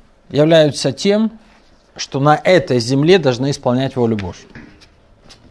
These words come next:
А Дух Святой поможет нам не только их принять,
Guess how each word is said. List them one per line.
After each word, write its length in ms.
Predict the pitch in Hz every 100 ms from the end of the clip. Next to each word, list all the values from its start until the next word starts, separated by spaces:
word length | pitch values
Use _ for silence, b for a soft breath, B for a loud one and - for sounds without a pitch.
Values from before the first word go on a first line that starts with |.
| _ - - - - - _ _ _ _ - - - _ _ - -
А 400 | 151 175 180 175 170
Дух 260 | 147 302
Святой 440 | 302 175 151 120 104
поможет 720 | - 220 240 233 117 113 -
нам 160 | 107
не 80 | 131
только 260 | 139 175 160
их 160 | 139
принять, 380 | - 262 196 101